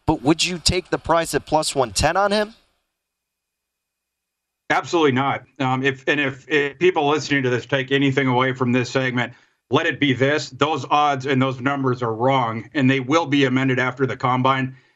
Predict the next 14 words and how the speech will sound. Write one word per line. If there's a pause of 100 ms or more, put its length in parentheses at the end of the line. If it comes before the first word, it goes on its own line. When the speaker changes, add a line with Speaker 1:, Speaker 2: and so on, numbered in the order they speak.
(140)
Speaker 2:
In
my
opinion,
Malik
Willis (140)
right
now
should
be
no
worse
than
even
money.